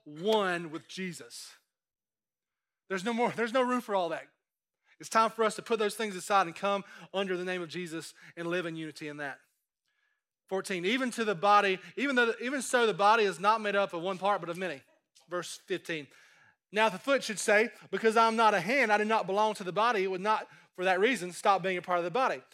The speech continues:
And if the ear should say, "Because I'm not an ear, I don't belong to the body," it would not, for that reason, stop being a part of the body. If the whole body were an eye, where would the sense of hearing be? If the whole body were an ear, where would the sense of smell be? But in fact, God has placed the parts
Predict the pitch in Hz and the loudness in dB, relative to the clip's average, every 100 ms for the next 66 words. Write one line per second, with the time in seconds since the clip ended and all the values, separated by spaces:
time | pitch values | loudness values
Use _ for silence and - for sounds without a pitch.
0 | 156 185 202 196 247 - 185 - 202 185 | -12 -4 0 2 2 0 -4 2 2 2
1 | - - 185 220 226 226 226 208 220 269 | -4 -8 0 2 4 4 2 0 2 2
2 | 214 - - 214 233 190 208 202 185 185 | 0 -4 -2 0 0 0 0 0 -2 0
3 | 277 190 196 185 180 208 208 - 180 180 | 0 2 0 -2 0 2 2 -2 -2 -2
4 | 190 269 190 190 - 208 175 185 170 - | 0 0 -2 -6 -2 -2 0 -4 -6 -4
5 | 160 160 277 320 143 - _ _ _ - | -4 0 4 4 2 -8 _ _ _ -20
6 | - 180 170 180 226 175 220 247 220 214 | -14 -10 -6 2 2 6 6 6 4 2
7 | 190 240 240 202 175 - 160 190 202 196 | 2 4 4 4 0 -12 -4 0 0 0
8 | 175 156 - 160 165 - 254 233 185 - | -4 -10 -12 -12 -12 -6 -4 -2 -4 -12
9 | - _ _ - - 170 190 220 180 208 | -16 _ _ -20 -10 -4 2 2 6 6
10 | 214 220 220 233 262 196 196 - 156 196 | 6 2 0 -2 0 0 -2 -8 -4 0
11 | 214 180 - 208 - 196 - 220 233 240 | 0 -2 -6 -6 -8 -10 -8 -4 -2 -2
12 | 170 151 - _ _ 202 202 - 240 202 | -2 -6 -10 _ _ -6 -2 4 4 6
13 | 214 202 - 220 214 185 - 233 226 - | 4 4 2 0 0 -4 0 2 2 -4
14 | - | -18